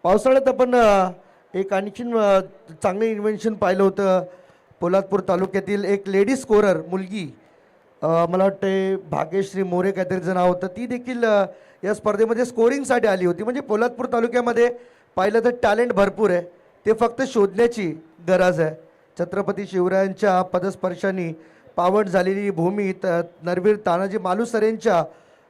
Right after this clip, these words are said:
जन्माने पावन झालेली भूमी आज मात्र क्रिकेटमध्ये खूप चांगले धडे गिरवतीये. पहिलाच बॉल इनसाइड आउट खेळायचा होता आणि विकेटची संभावना. पाकिस्तान फिल्डर मुवमेंट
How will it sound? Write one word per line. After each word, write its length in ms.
जन्माने 440
पावन 360
झालेली 400
भूमी 500
आज 240
मात्र 440
क्रिकेटमध्ये 760
खूप 200
चांगले 240
धडे 220
गिरवतीये. 460
पहिलाच 380
बॉल 300
इनसाइड 460
आउट 260
खेळायचा 340
होता 400
आणि 220
विकेटची 480
संभावना. 840
पाकिस्तान 800
फिल्डर 280
मुवमेंट 420